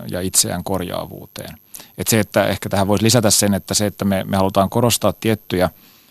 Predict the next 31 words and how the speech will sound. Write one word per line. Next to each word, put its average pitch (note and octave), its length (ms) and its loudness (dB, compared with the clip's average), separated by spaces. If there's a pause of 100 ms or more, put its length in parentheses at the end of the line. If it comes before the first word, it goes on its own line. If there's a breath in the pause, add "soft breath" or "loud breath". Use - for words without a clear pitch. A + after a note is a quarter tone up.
(460 soft breath)
ikään F#2+ 220 -2
kuin D#2+ 100 -8
perinteisiä F#2+ 800 2
akateemisia - 640 -6
arvoja - 440 -4
ja F#2 100 -6
pyrkimyksiä, - 720 -6
ei G2+ 180 0
tietenkään G2 540 0
tarkoita, E2+ 420 -6
että E2 220 -12
me, E2+ 220 -6
me F2 180 -10
jotenkin F2 320 -10
haluttaisiin - 340 -6
korostaa - 440 -4
sellaista - 360 -4
staattisuutta, - 800 0
paikallaan G2 560 -2
pysymistä. - 640 -10
Pikemminkin F#2+ 480 -2
uuden G2+ 300 2
tiedon G2+ 340 2
tavoittelu F#2 540 0
on F2 100 0
koko G#2 220 -4
jutun G#2 400 0 (480 soft breath)
ydin. G#2 340 0
Se - 140 -8
on F#2+ 100 -2
nimenomaan, G2 580 2